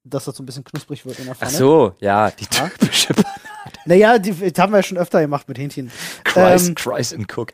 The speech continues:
Speaker 1: und dazu hatte ich halt,
Speaker 2: In Chef.
Speaker 1: äh, gab's halt, gab's halt selbstgemachte
Speaker 2: <clears throat>
Speaker 1: Pommes und, äh, äh, Tomaten-Zwiebelsalat.
Speaker 2: Ja.
Speaker 1: Äh, Sonntag, ähm,
Speaker 2: Mhm.
Speaker 1: ha-, wurden Anne tatsächlich von einem Freund, äh, S-,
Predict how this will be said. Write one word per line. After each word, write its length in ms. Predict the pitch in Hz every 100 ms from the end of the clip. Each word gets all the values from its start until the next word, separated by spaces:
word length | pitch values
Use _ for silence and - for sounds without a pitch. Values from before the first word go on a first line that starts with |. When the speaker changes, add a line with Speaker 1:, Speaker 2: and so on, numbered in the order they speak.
| _ -
Speaker 1:
und 120 | 170
dazu 260 | 185 190 202
hatte 140 | 202 185
ich 80 | 165
halt, 280 | 175 175
Speaker 2:
In 80 | 117
Chef. 420 | 180 170 160 156 160
Speaker 1:
äh, 80 |
gab's 260 | 156 165 -
halt, 200 | 156 143
gab's 240 | 143 143 165
halt 120 | 143 -
selbstgemachte 580 | 143 - 160 123 151
Speaker 2:
<clears throat> 20 | 185
Speaker 1:
Pommes 280 | 175 180
und, 220 | - 160 160
äh, 560 | 196 151 160 151 147
äh, 180 | 151 156
Tomaten-Zwiebelsalat. 1040 | - 175 156 151 - 240 262 262 262 359 _ -
Speaker 2:
Ja. 200 | 113 202 - _ - - _ _ 202
Speaker 1:
Äh, 480 | 185 185 185 185 175
Sonntag, 540 | 151 277 - 202 285 - - - -
ähm, 480 | 180 170 170 170 170
Speaker 2:
Mhm. 80 | 170 _ _ - _ _ _ _ -
Speaker 1:
ha-, 100 | -
wurden 440 | 175 131 196 226 220 -
Anne 400 | 160 202 302 359 _ -
tatsächlich 540 | 180 165 170 220 208
von 160 | 202 180
einem 100 | 170
Freund, 640 | - 156 185 349 - - _ _ _ -
äh, 240 | 180 180
S-, 220 | 175 151